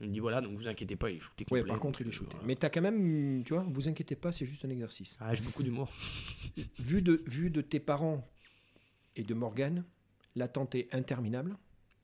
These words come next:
Speaker 1: Forcément.
Speaker 2: Voilà. On parle en nombre d'heures.
Speaker 1: Mhm.
Speaker 2: Euh, toi, il y a un médecin qui va venir te voir assez rapidement.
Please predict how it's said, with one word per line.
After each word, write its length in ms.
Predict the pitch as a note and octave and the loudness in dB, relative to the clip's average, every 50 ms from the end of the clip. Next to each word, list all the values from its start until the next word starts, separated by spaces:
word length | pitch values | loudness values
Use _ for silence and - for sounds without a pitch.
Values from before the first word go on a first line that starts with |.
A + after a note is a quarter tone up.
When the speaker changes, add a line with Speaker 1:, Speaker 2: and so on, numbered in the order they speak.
| _ _ - | _ _ -20
Speaker 1:
Forcément. 460 | - - - - B2 A2+ A2+ C#3+ - - - | -20 -16 -10 -8 -6 -6 -6 -8 -10 -8 -6
Speaker 2:
Voilà. 360 | G#2+ F#2 F2+ G2+ A#2 D#3 F3+ - - - - - - - _ _ _ - - - | -4 -2 -2 -2 -2 -4 -6 -8 -12 -20 -20 -20 -20 -20 _ _ _ -20 -14 -10
On 120 | - C3 | -10 -8
parle 260 | G#2+ - A#2 A2 A2 | -6 -4 -4 -4 -2
en 200 | G#2+ G2+ G2+ G2+ | -2 -2 -2 -2
nombre 360 | G#2 G#2+ A#2 C3 C3+ A2+ A#2+ A#2 | -2 0 2 2 2 2 0 0
d'heures. 320 | A2 A#2 D#3 G#3 - - - - - _ _ _ _ _ - A#2+ | 0 0 0 -2 -4 -8 -16 -20 -20 _ _ _ _ _ -12 -10
Speaker 1:
Mhm. 60 | G#2+ F2+ A2 C3+ - _ _ A#2 | -8 -6 -6 -8 -8 _ _ -10
Speaker 2:
Euh, 140 | A2 G#2 F#2 - - | -8 -8 -8 -8 -4
toi, 180 | - - D#3 D3+ | 2 6 6 8
il 60 | C#3 | 8
y 20 | |
a 40 | C3 | 6
un 40 | C3 | 6
médecin 260 | C3 C3+ - - D#3 | 4 2 0 -2 -2
qui 120 | C#3 - A#2 | -2 -2 -2
va 80 | A#2 | 0
venir 200 | A#2+ B2 B2 A#2+ - | 0 0 -2 -2 -4
te 80 | C3 | -4
voir 180 | A#2 B2 B2 B2 | -2 -2 -2 -4
assez 180 | B2 - - | -4 -6 -6
rapidement. 420 | A2 A2+ - A2 G#2+ G#2 A#2 E3+ | -6 -6 -6 -6 -6 -6 -6 -6